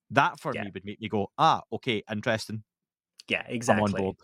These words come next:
Speaker 2: Exactly. And I know that call is still out as well for people to come and look at these things. So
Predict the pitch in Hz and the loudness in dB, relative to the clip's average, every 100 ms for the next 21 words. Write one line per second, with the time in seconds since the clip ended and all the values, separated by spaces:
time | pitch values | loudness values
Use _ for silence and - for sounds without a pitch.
0 | _ _ _ _ _ 131 110 98 95 98 | _ _ _ _ _ -6 -2 -4 -4 -6
1 | 98 175 160 151 147 151 143 - 135 123 | 4 6 8 8 8 8 8 6 4 4
2 | 117 - 123 127 117 107 113 113 - 110 | 0 0 2 2 0 0 2 2 -2 -10
3 | 107 110 - - 113 101 104 - 113 120 | -8 -8 -6 -2 0 0 -2 -4 -6 -4
4 | 117 131 120 117 113 - - - - 120 | -2 0 2 2 -2 -8 -12 -4 2 4
5 | 104 101 98 | 4 0 -4